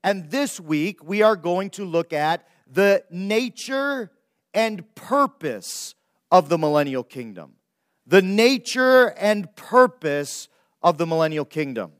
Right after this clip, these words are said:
Let's start our time out this morning by looking again at the definition of the millennial kingdom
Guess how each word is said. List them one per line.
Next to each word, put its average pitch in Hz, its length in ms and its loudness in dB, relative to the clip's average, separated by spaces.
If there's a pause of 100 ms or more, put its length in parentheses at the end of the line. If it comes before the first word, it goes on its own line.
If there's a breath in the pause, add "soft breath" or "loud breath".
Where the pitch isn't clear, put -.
(760)
Let's 233 360 4
start 240 580 4
our 196 240 0
time 214 480 -4
out 180 480 -4
this 180 300 -10
morning 170 500 -4 (280 soft breath)
by 202 460 6
looking 240 480 0
again 170 540 -6
at 175 300 -8
the 180 220 0 (320 soft breath)
definition 214 1120 -2
of 196 760 2
the 190 100 -6
millennial 190 460 -4
kingdom 151 580 -8